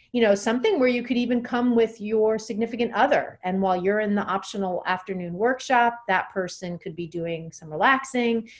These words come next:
So this is not just for teachers. I wanted it to be something where you could say, "Hey, this is gonna be our relaxing trip, our travel trip. And I'm also gonna get some training along the way." I'll be teaching yoga every morning with meditation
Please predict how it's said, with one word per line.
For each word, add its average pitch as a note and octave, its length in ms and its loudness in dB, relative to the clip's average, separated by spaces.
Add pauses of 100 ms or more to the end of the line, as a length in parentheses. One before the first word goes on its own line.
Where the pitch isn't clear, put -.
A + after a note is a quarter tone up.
So - 120 -8
this B3 180 -4
is D4+ 140 -4
not B3 420 0
just F#3+ 600 2
for E3+ 340 0
teachers. - 680 -12 (300)
I F#3+ 60 2
wanted G3+ 360 2
it G3 120 -2
to F#3+ 120 -8
be F#3+ 140 0
something F#3 560 -6
where F3 140 -2
you E3+ 400 -4
could F3 380 -2
say, E3 680 -2
"Hey, E4 220 0
this G#3+ 260 -2
is C#4 120 -4
gonna F#3 220 -2
be F3+ 320 -2
our F#3 340 -2
relaxing A3+ 680 -2
trip, - 340 -4
our G#3+ 120 -2
travel C#4+ 460 0
trip. - 300 -6 (360)
And D#4+ 300 2
I'm A#3 120 2
also B3 200 0
gonna C4 140 0
get B3 160 0
some C4 160 -2
training D#4+ 320 -2
along D#3 260 -6
the D3 60 -12
way." B2 160 -8 (600)
I'll G3 100 4
be G#3 120 -2
teaching A3 680 -2
yoga G#3+ 340 4
every F3+ 220 -2
morning C#4+ 520 2
with G#3 160 -2
meditation A#3 960 -2